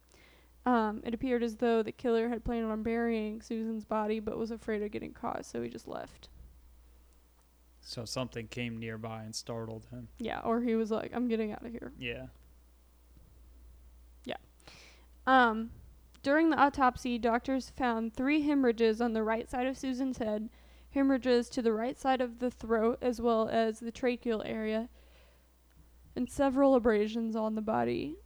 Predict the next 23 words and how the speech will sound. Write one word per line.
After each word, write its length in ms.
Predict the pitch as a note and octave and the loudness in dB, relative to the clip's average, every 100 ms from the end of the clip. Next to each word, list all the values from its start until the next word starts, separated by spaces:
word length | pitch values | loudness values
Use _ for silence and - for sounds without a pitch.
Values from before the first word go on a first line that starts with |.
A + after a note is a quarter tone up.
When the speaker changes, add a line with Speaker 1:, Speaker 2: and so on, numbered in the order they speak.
| - | -8
Speaker 1:
Um, 320 | B3+ A#3 A3 A3 | -2 0 0 -2
and 140 | A#3+ | -2
she 180 | - A#3+ | -2 -2
had 80 | A#3 | 0
also 280 | A3 - A3+ | 0 -2 -2
been 200 | G#3+ G#3 | -2 -4
sexually 420 | A#3 - A#3+ - | -6 -6 -6 -6
assaulted. 640 | A#3 - - - - C#4 - - - - - - - - | -6 -6 -6 -6 -10 -12 -14 -16 -18 -16 -16 -18 -12 -6
Um, 320 | A3+ A#3 C#4 | -6 -6 -8
so 140 | - | -4
when 140 | B3 B3 | 0 0
the 80 | A3+ | 2
autopsy 560 | A#3 B3+ C4+ B3+ B3+ | 2 2 2 0 -2
was 160 | A3 G#3+ | -4 -6
completed, 500 | B3+ - F#4 F4 A#3+ | -2 6 6 6 2
the 80 | A3+ | 0
cause 280 | C4 A#3+ A#3 | 4 4 4
of 100 | A3 | 2
death 240 | A3 G#3+ | 0 0
was 160 | A#3 G#3 | -4 -2
ruled 240 | G#3+ G#3+ | -2 -2
as 80 | G#3+ | -4
strangulation. 800 | - A3 G#3+ G#3 G#3 - - | -4 -4 -2 -2 -4 -8 -12